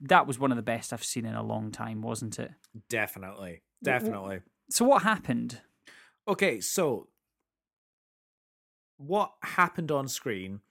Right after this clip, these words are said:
Speaker 2: was that Venom and Eddie were having a nice little conversation. Um, and Venom was gonna show him a lot of, like, memories from the hive mind or whatever.
Speaker 1: Mm.
Speaker 2: And then suddenly they are s-,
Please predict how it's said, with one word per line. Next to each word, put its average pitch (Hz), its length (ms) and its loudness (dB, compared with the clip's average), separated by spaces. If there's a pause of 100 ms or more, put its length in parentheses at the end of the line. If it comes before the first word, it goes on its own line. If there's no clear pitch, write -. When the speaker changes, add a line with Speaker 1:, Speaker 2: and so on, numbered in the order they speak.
(320)
Speaker 2:
was 113 380 -2
that 113 400 2
Venom 156 440 0
and 139 80 -2
Eddie 117 440 -2 (120)
were 117 140 -4
having 113 240 -2
a 113 40 -6
nice 131 260 -4
little 123 140 -8
conversation. 110 920 -6 (920)
Um, 107 1000 -6 (140)
and 110 300 -10
Venom 113 280 -6
was 110 120 -10
gonna 104 240 -6
show 113 360 -6
him 101 100 -8
a 104 60 -8
lot 104 240 -8
of, 98 220 -10
like, 98 280 -10
memories 98 640 -8
from 104 160 -12
the 98 80 -10
hive 98 380 -10
mind 95 380 -12
or 90 220 -12
whatever. 90 600 -14 (540)
Speaker 1:
Mm. 131 160 -4
Speaker 2:
And 143 120 2
then 143 140 0
suddenly 151 600 0 (180)
they 131 340 -4
are 113 440 -2 (1080)
s-, - 340 -8